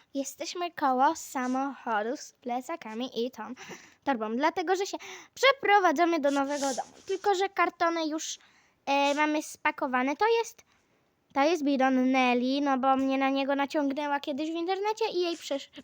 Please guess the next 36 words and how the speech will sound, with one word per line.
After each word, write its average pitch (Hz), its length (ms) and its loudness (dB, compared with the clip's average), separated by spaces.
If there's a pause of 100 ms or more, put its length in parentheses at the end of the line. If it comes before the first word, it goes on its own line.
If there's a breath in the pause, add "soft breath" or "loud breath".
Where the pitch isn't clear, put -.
przyszedł 269 540 -2 (640 loud breath)
z - 60 -12
jakiejś 277 320 0
strony, 285 540 0
nie 285 180 0
wiem 269 280 0
kiedy 269 360 -2
ona 254 220 0
go 247 140 -4
zamawiała, 233 640 -4
ale 233 220 -4
no. 226 120 -6 (320 loud breath)
I 285 100 -4
teraz 349 240 4
właśnie 349 340 0
po 320 100 0
nią 311 200 0
jedziemy, 302 540 2
no 294 160 2
bo 262 120 0
i 262 100 -2
tak 262 180 -6
już 269 140 -6
trzeba 233 280 -8
ją 240 240 -4
odebrać 233 440 -14 (1080 loud breath)
z - 60 -20
tego 277 240 2
szpitala, 208 680 -6
czy 240 280 -4
no 220 220 -6
jakoś 214 420 -10
tam. 233 220 -6
Okej, 240 360 -6
chodźcie 233 440 -8
dzieci. 233 480 -6